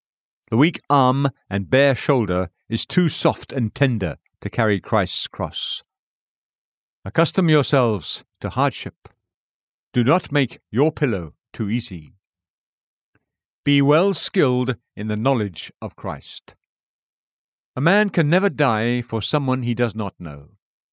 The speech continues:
For the which cause I also suffer these things,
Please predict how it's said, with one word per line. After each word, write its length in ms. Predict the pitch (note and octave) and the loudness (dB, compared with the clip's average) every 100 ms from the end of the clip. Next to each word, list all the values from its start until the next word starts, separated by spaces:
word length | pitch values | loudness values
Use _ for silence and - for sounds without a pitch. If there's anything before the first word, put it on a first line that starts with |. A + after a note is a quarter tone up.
| _ _ _ _ _ _ _ _ _ | _ _ _ _ _ _ _ _ _
For 240 | - D#3 | 2 4
the 100 | D#3 | 6
which 340 | D#3+ F#3+ - - | 4 2 -6 0
cause 640 | E3 C#3 C#3+ D3 C3+ - - | 2 4 4 2 -2 -8 -4
I 140 | A#2+ | 0
also 340 | A#2+ B2+ C#3+ | 0 0 -2
suffer 400 | B2+ - C3 A#2 | -2 -2 -2 -2
these 260 | G#2 A#2+ A#2+ | -2 -4 -4
things, 640 | - F2 D#2 - - - | -8 -8 -10 -18 -18 -18